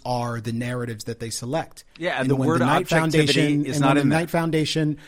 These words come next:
Speaker 1: and when the Knight Foundation, along with other prominent media organizations like Gallup, are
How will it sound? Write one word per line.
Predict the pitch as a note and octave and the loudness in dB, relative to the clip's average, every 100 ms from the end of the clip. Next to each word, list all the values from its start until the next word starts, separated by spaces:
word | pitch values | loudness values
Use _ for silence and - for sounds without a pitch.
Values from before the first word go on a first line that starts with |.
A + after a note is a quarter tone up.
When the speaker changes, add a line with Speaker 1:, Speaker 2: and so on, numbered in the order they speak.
| - | -6
Speaker 1:
and | D#3 D#3 | 0 2
when | C#3 | 2
the | |
Knight | C3 C#3+ G3+ - | 0 0 0 0
Foundation, | F#3+ F3 C#3 A#2 - B2+ C#3 - - - | 0 2 0 -4 -4 -4 -6 -10 -20 -4
along | D#3 D3 D3 C#3+ | 0 0 2 0
with | C3 - | -2 -4
other | E3 F#3 | 0 2
prominent | D#3+ - D#3 E3 E3+ | 0 -2 0 0 0
media | E3 F#3+ F#3 | -2 0 0
organizations | C3 A#2+ A#2 B2 A#2 - A#2 A#2+ | -2 -4 -4 -4 -4 -6 -8 -6
like | B2 A2+ - | -8 -10 -6
Gallup, | D3+ F3 B2+ A2+ - - - _ _ - | -2 0 -2 -4 -12 -14 -20 _ _ -4
are | C#3+ C#3 | -2 -2